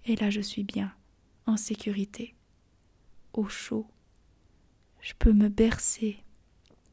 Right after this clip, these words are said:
et sentir qu'en fait, la source de la tendresse, elle est là, à l'intérieur de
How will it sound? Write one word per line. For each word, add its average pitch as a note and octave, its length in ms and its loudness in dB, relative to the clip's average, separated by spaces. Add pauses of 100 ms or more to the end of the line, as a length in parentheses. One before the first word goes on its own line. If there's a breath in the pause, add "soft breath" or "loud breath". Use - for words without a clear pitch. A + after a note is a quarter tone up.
(520)
et A#3 140 2
sentir C4 600 -6
qu'en - 160 -6
fait, A3 380 -10
la G3 160 -2
source - 440 -6
de G#3+ 100 -4
la G#3 140 -4
tendresse, - 680 -8 (640)
elle G#3 200 -4
est F#3+ 60 -2
là, G3 260 -4 (600)
à A3+ 120 -2
l'intérieur G#3+ 640 -6
de G#3 140 -12